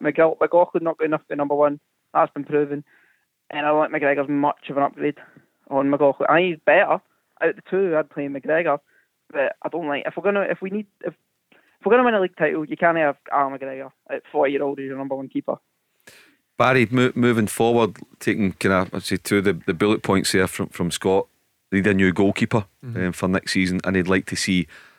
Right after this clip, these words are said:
Speaker 2: a centre mid brought in maybe in, in this window because he feels maybe one or two have just gone off the boil.
Speaker 3: Yep, I, I've, I've said it. Um, I think they need a real dominant central midfielder playmaker who's gonna control the game, the pace of the game,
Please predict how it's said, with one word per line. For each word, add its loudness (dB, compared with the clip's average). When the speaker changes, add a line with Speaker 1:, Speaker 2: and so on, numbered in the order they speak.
Speaker 2:
a -14
centre 0
mid 0
brought 2
in -2
maybe 2
in, 0
in -2
this 0
window 0
because -2
he 0
feels -4
maybe 0
one 0
or 0
two -6
have -2
just -10
gone -2
off -2
the 0
boil. 0
Speaker 3:
Yep, 0
I, 0
I've, -2
I've 2
said 2
it. 4
Um, 2
I -2
think 0
they 4
need 2
a 2
real 4
dominant 4
central 2
midfielder 2
playmaker 0
who's -2
gonna 2
control 0
the 0
game, 0
the -2
pace 0
of 0
the 2
game, 0